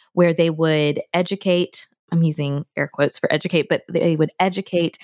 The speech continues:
young Indigenous children, frequently orphans or children who they took from their homes, and they would re-educate them so that they would become more, you know, civilized.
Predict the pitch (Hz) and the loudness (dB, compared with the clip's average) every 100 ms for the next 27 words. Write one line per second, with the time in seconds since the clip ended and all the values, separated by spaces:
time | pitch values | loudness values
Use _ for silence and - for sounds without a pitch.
0 | - - 175 170 165 160 156 160 147 - | -16 0 0 2 0 2 2 0 -2 -2
1 | - 196 190 185 262 262 180 160 147 - | -2 2 2 2 0 0 2 2 2 0
2 | 160 - 156 156 156 - _ _ _ _ | -2 0 0 0 -4 -10 _ _ _ _
3 | _ _ _ - 175 156 - 165 160 165 | _ _ _ 0 2 2 0 0 2 0
4 | 156 - - - 165 151 - 202 202 185 | 0 -4 -10 0 2 2 -2 -6 -4 -2
5 | 156 139 165 160 160 - - - - - | -2 0 0 0 -2 -6 -16 -18 -6 0
6 | 180 165 165 170 160 156 147 170 170 220 | 0 0 2 2 4 2 0 -2 2 4
7 | 180 170 160 156 147 156 143 143 143 - | 2 -2 -6 -6 -4 -2 0 0 -2 -4
8 | - - 185 160 160 156 151 - 156 151 | -12 -2 0 2 2 2 -2 -2 0 0
9 | 143 143 139 143 - - _ _ - - | 0 0 0 -2 -4 -12 _ _ -10 -8
10 | - 160 131 - - 175 131 123 - 139 | 0 0 0 -6 -4 -2 -2 -4 -6 -6
11 | 165 - | -6 -8